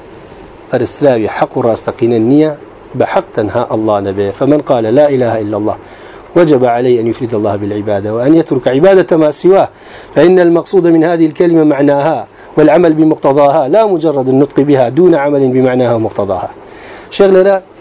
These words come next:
تأكيد و تركيز لسر مسألة عملك هاتو بلا إله إلا الله، بيتو إيشي بيبكي. تنها كلمة كان يبجوتره. تنها هر أوندج نية بلي والله من إيمانم هيا كبرسلا وتنها خوايا.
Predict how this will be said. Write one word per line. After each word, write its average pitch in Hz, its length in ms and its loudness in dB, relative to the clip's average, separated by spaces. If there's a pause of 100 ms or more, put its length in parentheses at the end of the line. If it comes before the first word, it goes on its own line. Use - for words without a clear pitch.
(360)
تأكيد 165 380 0
و 160 120 2 (140)
تركيز 160 320 0
لسر 160 260 0
مسألة 160 400 0
عملك 139 380 0
هاتو 117 200 -4
بلا 117 280 0
إله 113 160 0
إلا 107 120 -2
الله، 110 240 0
بيتو 139 220 0
إيشي 185 200 -2
بيبكي. - 360 -8 (340)
تنها 156 260 2
كلمة 180 320 0
كان 208 200 0
يبجوتره. 120 560 -4 (880)
تنها 190 360 4
هر 233 60 0
أوندج 208 480 0
نية 247 160 0
بلي 185 200 2
والله 175 240 0
من 202 380 2 (1300)
إيمانم 190 440 4
هيا 196 160 2
كبرسلا 180 500 -2
وتنها 196 320 0
خوايا. 113 440 -2